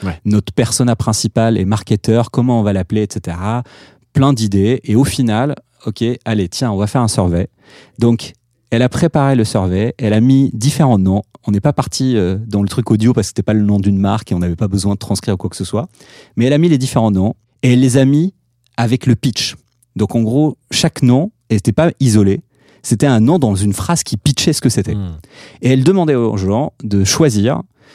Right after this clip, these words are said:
Speaker 2: Euh, en réalité, on avait déjà n-, notre préféré, notre chouchou avec elle quand on en discutait, euh, dans, dans nos one-one.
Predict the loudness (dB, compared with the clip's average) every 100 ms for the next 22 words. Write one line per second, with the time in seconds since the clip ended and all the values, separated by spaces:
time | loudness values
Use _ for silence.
0 | _ _ _ -4 -2 -2 -2 0 2 0
1 | 0 0 0 -4 0 0 2 0 -2 -6
2 | -8 -6 -4 -2 -2 -2 -2 0 0 -2
3 | -2 -4 -2 -2 -2 -2 -4 -4 -6 -6
4 | -6 -6 -8 -6 -2 -2 -4 -6 -8 -6
5 | -4 -4 -4 -2 -2 -2